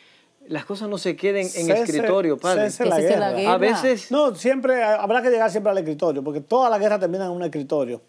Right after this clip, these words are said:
Speaker 2: poniéndose de acuerdo y diciendo, "Ya vamos a parar". Pero queremos llegar al
Speaker 3: Es como,
Speaker 2: fin.
Speaker 3: como que no
Speaker 1: A un
Speaker 3: tienen
Speaker 1: diálogo.
Speaker 3: fin,
Speaker 2: Lo
Speaker 3: ¿verdad?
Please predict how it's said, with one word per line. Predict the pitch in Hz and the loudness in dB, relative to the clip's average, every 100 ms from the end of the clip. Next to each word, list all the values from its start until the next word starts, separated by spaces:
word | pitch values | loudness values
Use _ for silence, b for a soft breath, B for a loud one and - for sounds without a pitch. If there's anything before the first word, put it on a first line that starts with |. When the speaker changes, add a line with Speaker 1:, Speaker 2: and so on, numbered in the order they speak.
| _ | _
Speaker 2:
poniéndose | 175 165 190 185 190 | -4 -4 -2 -2 -2
de | |
acuerdo | - 202 202 170 185 _ _ - | -2 -2 -2 -4 -10 _ _ -4
y | 175 | -2
diciendo, | 160 135 170 180 147 | -2 -2 -2 -2 0
"Ya | 151 | -2
vamos | 147 151 | -2 -6
a | 143 | -6
parar". | 135 170 135 _ _ _ _ _ - | -6 -6 -8 _ _ _ _ _ -8
Pero | 147 147 | -6 -4
queremos | 143 170 190 | 0 0 0
llegar | 156 147 156 143 127 _ _ _ _ _ | -2 -2 -2 -2 -6 _ _ _ _ _
al | - | -6
Speaker 3:
Es | - | -2
como, | 226 | 0
Speaker 2:
fin. | 233 147 | 0 -2
Speaker 3:
como | 208 196 | -4 -2
que | 202 | 0
no | 196 | 0
Speaker 1:
A | |
un | - | 0
Speaker 3:
tienen | - 170 | 0 2
Speaker 1:
diálogo. | 190 233 | 2 0
Speaker 3:
fin, | 277 262 | 0 -2
Speaker 2:
Lo | 185 | 0
Speaker 3:
¿verdad? | 180 | 0